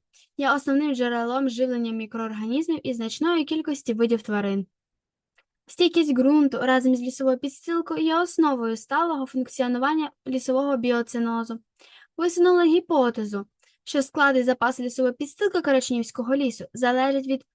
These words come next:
породного складу та еколого-фітоценотичних умов у наметовому просторі. Завдання, що вирішувались під час виконання дослідження, наступні.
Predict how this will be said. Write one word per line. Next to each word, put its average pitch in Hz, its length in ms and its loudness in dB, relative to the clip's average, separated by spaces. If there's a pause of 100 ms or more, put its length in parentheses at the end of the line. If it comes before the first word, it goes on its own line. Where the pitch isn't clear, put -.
(800)
породного 294 520 4
складу 277 360 -2
та 254 120 -4
еколого-фітоценотичних 285 1700 -4
умов 220 440 0 (220)
у 220 180 -8
наметовому 220 640 0
просторі. 208 540 -6 (480)
Завдання, 302 340 2
що 330 160 -2
вирішувались 277 720 0
під 247 220 -8
час 247 460 0 (340)
виконання 262 760 0 (1040)
дослідження, 262 760 2 (120)
наступні. 302 720 0